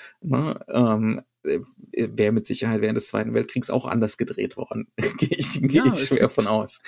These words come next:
Speaker 2: es
Speaker 1: Ja.
Speaker 2: gibt auch keine, keine nahe Heldenaufnahme, sondern
Speaker 1: Mhm.
Speaker 2: in diesen Momenten, in denen diese Spektakelszenen sind,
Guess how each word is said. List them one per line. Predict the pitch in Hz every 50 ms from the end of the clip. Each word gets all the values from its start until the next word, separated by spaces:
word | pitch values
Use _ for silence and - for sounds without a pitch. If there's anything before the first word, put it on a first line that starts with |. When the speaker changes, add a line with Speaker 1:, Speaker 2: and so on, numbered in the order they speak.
| - - -
Speaker 2:
es | - - -
Speaker 1:
Ja. | 127
Speaker 2:
gibt | 117 - -
auch | 170 175 -
keine, | - - 180 185 190 185 175 170 180 -
keine | - - 175 175 170 160 - -
nahe | 156 139 135 135 135 147 160 165 147
Heldenaufnahme, | 123 143 151 156 147 143 135 127 123 120 117 - - 110 107 107 110 110 107
sondern | 117 123 127 131 127 127
Speaker 1:
Mhm. | 127 - 135 143 147 147 - - - -
Speaker 2:
in | 143 139 131
diesen | 143 175 226 226 240 214
Momenten, | 196 180 165 156 165 170 - - 131
in | 123 120
denen | 135 135 135
diese | 147 156 156 147
Spektakelszenen | - - - 139 131 - - 160 185 - - 151 - - - 110 107 113 113 110
sind, | 110 - 123 143 185 208